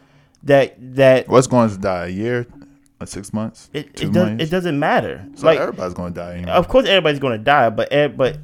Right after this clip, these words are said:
Speaker 1: but come on, Chen, you, you're, you're a numbers guy.
Speaker 2: Mm-hmm.
Speaker 1: There is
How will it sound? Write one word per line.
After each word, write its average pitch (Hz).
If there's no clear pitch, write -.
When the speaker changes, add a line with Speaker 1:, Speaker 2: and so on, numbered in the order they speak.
Speaker 1:
but 135
come 123
on, 107
Chen, 120
you, 156
you're, 131
you're 143
a 147
numbers 143
guy. 95
Speaker 2:
Mm-hmm. 127
Speaker 1:
There 165
is 151